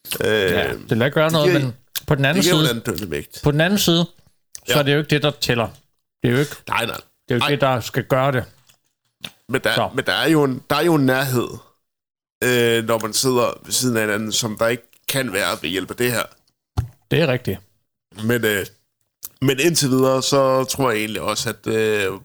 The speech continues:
Speaker 1: vores, øh, vores begrænsede lyttere, de egentlig godt kan lide det her.
Speaker 2: Det er i hvert fald, øh, indtrykket.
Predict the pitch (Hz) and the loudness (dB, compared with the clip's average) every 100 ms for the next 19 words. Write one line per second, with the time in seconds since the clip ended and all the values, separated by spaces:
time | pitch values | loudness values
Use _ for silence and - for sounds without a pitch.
0 | _ 127 117 120 - 117 113 110 104 - | _ -2 0 0 0 0 0 0 -2 -6
1 | _ _ _ 139 156 - 147 139 143 135 | _ _ _ -2 -2 -2 -2 0 0 0
2 | 127 131 139 147 139 135 131 135 135 131 | 0 2 2 2 0 -2 0 2 2 0
3 | 123 123 117 107 - 120 107 - - - | 0 -2 -4 -8 -6 -6 -4 -6 -12 -20
4 | _ _ _ _ _ _ - - _ 151 | _ _ _ _ _ _ -20 -20 _ 0
5 | 175 165 170 185 165 147 147 180 170 151 | 2 2 2 2 2 2 2 2 2 2
6 | 143 | -2